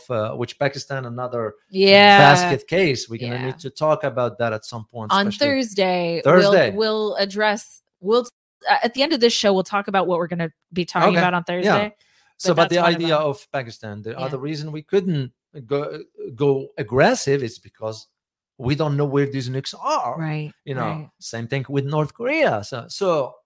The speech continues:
Speaker 1: nuclear weapons does provide that deterrence.
Speaker 2: Yes, it
Speaker 1: The,
Speaker 2: does.
Speaker 1: the, the question becomes is how responsible the leadership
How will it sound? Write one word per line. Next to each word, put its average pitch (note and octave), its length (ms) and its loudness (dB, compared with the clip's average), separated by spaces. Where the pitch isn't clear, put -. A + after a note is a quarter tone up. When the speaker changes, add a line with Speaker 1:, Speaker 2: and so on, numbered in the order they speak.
Speaker 1:
nuclear A3+ 400 -2
weapons G#3+ 440 -2
does D#3+ 220 -6
provide C3+ 440 -8
that A#2 160 -8
deterrence. G#2+ 640 -16
Speaker 2:
Yes, E3 420 -10
it G3 140 -4
Speaker 1:
The, A3+ 180 2
Speaker 2:
does. - 300 -12
Speaker 1:
the, D3 280 -2
the C#3+ 100 -4
question F#3 560 4
becomes C#3+ 380 -4
is A#2 380 -6
how C#3 160 -2
responsible A#2+ 840 -6
the G2 80 -12
leadership G#2+ 680 -8